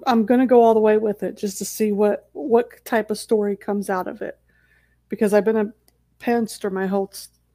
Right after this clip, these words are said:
my whole time that I've been writing. I started, published my first book in two thousand eighteen, so I'm kinda trying this whole plotting thing out, 'cause they say it's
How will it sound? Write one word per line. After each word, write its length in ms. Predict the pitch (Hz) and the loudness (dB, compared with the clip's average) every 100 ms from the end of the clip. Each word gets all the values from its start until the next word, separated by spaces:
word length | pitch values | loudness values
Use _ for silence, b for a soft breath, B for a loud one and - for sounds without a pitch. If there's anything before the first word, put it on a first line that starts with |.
| - | -6
my 100 | 208 | -4
whole 220 | 202 202 | -2 -4
time 520 | - 208 202 196 185 - _ _ _ _ _ _ | -2 -2 0 -2 -4 -10 _ _ _ _ _ _
that 220 | 202 190 | -6 -4
I've 160 | 202 196 | -4 -4
been 220 | 202 196 | -4 -2
writing. 460 | 190 185 190 196 202 | -2 -2 -4 -6 -8
I 60 | |
started, 480 | 196 - 208 202 196 B B B B | -6 0 2 2 -2 B B B B
published 300 | 254 226 226 | 2 4 2
my 100 | 220 | 0
first 360 | 214 220 208 - | 0 -2 -2 -4
book 160 | 208 | -4
in 80 | 208 | -4
two 100 | 214 | -2
thousand 300 | 208 202 202 | -2 0 0
eighteen, 460 | 202 196 214 208 196 | -2 -2 -2 -2 -2
so 200 | 208 196 | -2 -2
I'm 140 | 190 | -2
kinda 380 | - 208 202 196 b b b b b _ | -2 -2 0 -2 b b b b b _
trying 340 | - 220 202 196 | -6 -2 0 2
this 200 | 196 190 | 0 -2
whole 200 | 214 190 | -6 -6
plotting 540 | - - 202 202 196 190 | -8 -4 -4 -2 -2 -4
thing 260 | 196 190 | -4 -2
out, 320 | 196 196 185 - | -2 -4 -6 -8
'cause 120 | 202 | -4
they 100 | 202 | -4
say 240 | 196 202 202 | -2 0 0
it's 320 | 196 - | 0 -6